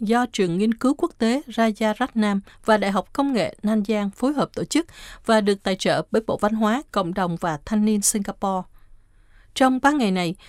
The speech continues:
tại Trung tâm Hội nghị Raffles ở Singapore, có khoảng tám trăm tham dự viên từ hơn bốn mươi quốc gia, bao gồm các nhà lãnh đạo tôn giáo, học giả, các nhà hoạt động xã hội dân sự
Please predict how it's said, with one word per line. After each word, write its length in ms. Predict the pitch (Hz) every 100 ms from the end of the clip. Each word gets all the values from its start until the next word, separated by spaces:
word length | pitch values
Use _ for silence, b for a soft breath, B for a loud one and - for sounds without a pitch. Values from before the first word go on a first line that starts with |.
| b -
tại 160 | 196
Trung 200 | 170 285
tâm 180 | 285 269
Hội 140 | 262 175
nghị 180 | 170
Raffles 540 | 175 233 - - 185 185 -
ở 120 | 175
Singapore, 680 | - 220 214 220 202 190 b b b
có 140 | 320
khoảng 300 | 359 202 170
tám 260 | - 240 320
trăm 240 | - 233 226
tham 220 | 262 262
dự 140 | 202
viên 280 | 170 226 220 220 -
từ 160 | 180 175
hơn 260 | 233 233 226
bốn 200 | 233 311
mươi 80 | 247
quốc 140 | 330 -
gia, 240 | 220 208 202 B B -
bao 100 | 311
gồm 320 | 214 190 185
các 180 | 349 359
nhà 140 | 202
lãnh 180 | 170 226
đạo 140 | 208
tôn 220 | - 240 226
giáo, 300 | 233 269 -
học 220 | - - -
giả, 280 | 156 - 226 B B -
các 180 | 359
nhà 120 | 240 190
hoạt 260 | 190 165
động 180 | 180 165
xã 140 | -
hội 120 | 269 170
dân 160 | 247
sự 300 | - 185 151